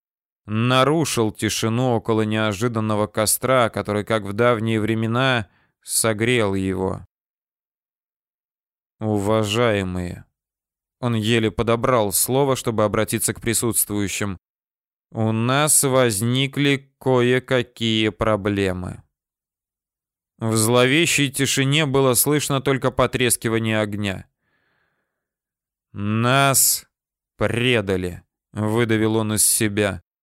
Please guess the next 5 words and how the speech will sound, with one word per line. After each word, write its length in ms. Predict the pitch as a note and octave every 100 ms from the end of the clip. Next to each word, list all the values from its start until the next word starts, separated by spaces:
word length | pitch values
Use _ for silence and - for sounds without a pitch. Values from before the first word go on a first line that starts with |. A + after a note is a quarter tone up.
| _ _ _ _ _ -
В 220 | F#2+ G2+
затянувшейся 800 | G2+ A2 C3 C3 A#2+ C3+ B2+ C3
паузе 480 | - B2+ C3+ C3 C#3
нарастало 580 | C3+ C3 - C#3 C3
напряжение. 880 | C3 B2 C#3 B2 C3 G#2 F#2 F2+ F2